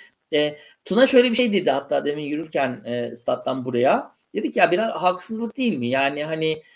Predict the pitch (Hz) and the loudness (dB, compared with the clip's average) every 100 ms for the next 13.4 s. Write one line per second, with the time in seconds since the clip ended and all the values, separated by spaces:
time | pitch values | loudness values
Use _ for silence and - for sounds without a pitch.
0 | _ - 147 - 208 185 170 175 175 170 | _ -2 0 0 -2 -2 0 4 4 4
1 | 151 151 147 175 175 - 165 165 143 135 | 0 -2 -4 0 0 2 4 4 4 4
2 | 131 127 131 127 131 127 120 123 117 - | 4 2 -2 0 -2 -2 -8 -10 -8 -8
3 | - 123 127 131 110 170 139 110 120 113 | -8 -10 -10 -8 0 0 0 -4 -6 -6
4 | 110 107 107 104 101 104 104 107 - 123 | -6 -6 -8 -8 -10 -14 -14 -14 -6 -6
5 | 120 123 117 - 117 104 - 98 98 107 | -4 -4 -4 -6 -12 -12 -12 -12 -12 -18
6 | 110 107 _ - - - - 123 120 117 | -20 -20 _ -20 -20 -14 0 4 4 2
7 | 120 123 127 113 107 113 110 - 104 104 | -2 0 2 2 0 -2 -2 -2 -2 -6
8 | 104 110 120 131 117 135 127 - - 120 | -8 -2 2 2 0 -4 -4 0 0 0
9 | 120 117 117 117 113 110 107 110 107 139 | -2 -4 -4 -4 -4 -6 -10 -12 -8 0
10 | 214 262 - - _ 143 143 147 143 143 | 2 0 -6 -20 _ 10 12 12 8 4
11 | - _ _ - - 147 170 160 190 233 | -4 _ _ 0 6 8 8 8 8 8
12 | 214 202 202 185 175 170 170 160 151 160 | 6 4 4 6 6 6 4 4 2 2
13 | 165 160 156 - | 4 4 2 -4